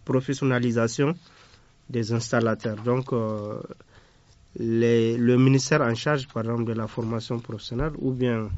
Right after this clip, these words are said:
autre structure de l'État qui appuie la jeunesse dans la formation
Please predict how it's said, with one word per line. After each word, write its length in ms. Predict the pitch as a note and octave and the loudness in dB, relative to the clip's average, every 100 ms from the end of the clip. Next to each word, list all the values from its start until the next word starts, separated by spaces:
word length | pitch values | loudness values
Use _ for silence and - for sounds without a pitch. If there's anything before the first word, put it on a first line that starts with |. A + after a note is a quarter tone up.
| - - - | -10 -16 -4
autre 300 | - E3+ E3 | 4 4 4
structure 500 | A#2+ - A#2 - C3+ | -4 -4 -10 -4 -4
de 140 | B2 A#2 | -2 -2
l'État 440 | A2 A#2 A#2 A#2 - - - - - - - - | 2 2 2 -4 -4 -10 -6 -4 -2 -4 -6 -10
qui 180 | B2 A#2+ | -6 0
appuie 460 | B2+ B2+ - D3+ D#3 | 2 0 0 0 0
la 180 | A#2+ | 0
jeunesse 540 | A2 A2+ A#2+ C3+ C#3 - | -2 -2 0 0 -4 -12
dans 220 | A#2+ A#2+ | -6 -4
la 120 | A#2 | -4
formation 640 | A2 A#2+ A2 A2 G#2+ B2 | -4 -4 -4 -4 -6 -8